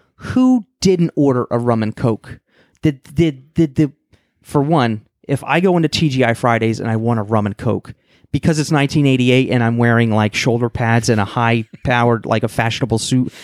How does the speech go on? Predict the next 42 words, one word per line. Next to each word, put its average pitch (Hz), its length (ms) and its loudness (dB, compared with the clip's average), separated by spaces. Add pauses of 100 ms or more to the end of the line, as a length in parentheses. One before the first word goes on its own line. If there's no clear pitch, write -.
(200)
do 123 120 4
I 120 120 2
order 151 400 2
the 151 100 0
Cuba 156 440 0
Libre 156 540 -2 (320)
or 147 120 2
do 151 200 0
I 147 60 2
just 135 300 -4
order 131 200 2
the 120 100 -6
rum 113 260 -2
and 110 120 -8
Coke? - 440 -6 (760)
Or 143 480 2 (1700)
is 160 160 2
it 165 120 -2
the 156 80 2
waitress's 147 640 0
then 117 240 0
job 101 340 -2 (100)
to 123 80 -18
just 123 240 -2
say, 117 140 4
"Hey, 139 100 2
Brian, 123 560 0 (760)
I 165 60 -2
just 147 140 -2
need 147 120 2
a 127 40 -6
rum 117 160 0
and 107 100 -4
Coke"? - 340 -4 (720)
I'm, 151 280 -2 (480)
she - 180 2
doesn't 175 200 2
have 160 180 0
to 151 100 0
bitch 156 300 -2
at 120 180 2
him 110 240 2